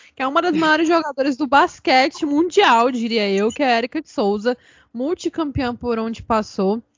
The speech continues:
A gente queria saber como é essa experiência de jogar ao lado de uma atleta desse nível,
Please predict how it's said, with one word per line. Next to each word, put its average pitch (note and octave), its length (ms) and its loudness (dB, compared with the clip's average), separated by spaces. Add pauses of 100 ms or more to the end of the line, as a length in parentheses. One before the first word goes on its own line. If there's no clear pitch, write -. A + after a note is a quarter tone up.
(320)
A G#3 80 -4
gente B3+ 240 -2
queria C#4 180 2
saber C4 320 2
como C#4 260 -2
é C4 60 0
essa B3+ 160 -4
experiência A#3 560 -4
de G#3 160 -8
jogar G#3 480 0
ao G#3 180 4
lado F#3+ 300 0
de G3 100 -6
uma F#3 180 -6
atleta G3 380 -4
desse F#3 360 -6
nível, A3 500 2